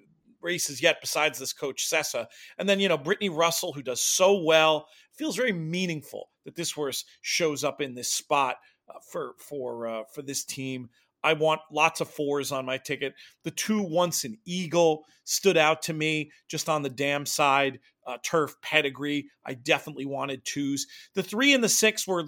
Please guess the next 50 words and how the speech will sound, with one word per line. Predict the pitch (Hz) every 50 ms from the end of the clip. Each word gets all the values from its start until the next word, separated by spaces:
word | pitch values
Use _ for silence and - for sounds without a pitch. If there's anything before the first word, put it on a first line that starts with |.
| 143 -
sort | - 208 214
of | 180 160 - -
more | 180 180 190 180 175 - -
obvious | 165 180 190 175 160 185 175 165 147 - -
uses, | 143 123 127 147 170 202 208 180 220 240 233 233 - - - _ - _ _ -
but | 175 160 - -
I | 160 170
didn't | 160 135 139 180 170 165 147 -
love, | - 123 135 147 156 180 208 220 202 190 160 _ _ _ -
but | - 160
I | 156
at | 156 180
least | 202 202 - -
wanted | 185 175 156 147 -
to | 151
mention | 139 139 147 156 156 147 - - 147 139 117 - _ _ _ -
as | 151 147 - -
potential | - 156 - 160 156 - - 117 113 _
backups | - 147 143 135 - 131 113 - -
in | 127 117 113
this | 104 -
spot. | - - - 113 107 107 - _ - - _ _
Those | - 226 262 214
were | 262 262
the | -
four | - - - 214 214 214 208 185
that | 170 160 165 - 160
I'm | 165 175
gonna | 170 160 - _
presumably | - - - 156 127 120 107 139 175 185 180 180 170 135 143 143 143 139 131 123 - - - _ _ -
be | - 165 160
focusing | 131 - - 160 156 151 - 151 147 - 165 147 139
on | 131 131 131 131 123 - - _ - 147
as | 147 127
we | 151 151
kick | - - 156 143 -
this | 143 - -
off, | - 131 127 123 120 - _ _ _ -
as | - 143 -
well | 147 156 147
as | 147 139 139
anything | 143 139 139 131 - 135 135
we | 127 127
see | - - - 143 139
in | 127
the | 123 113
paddock | - - 147 135 131 131 131 -
and | 131 127 127 127
or, | 127 123 117 113 113 117 113
uh, | 113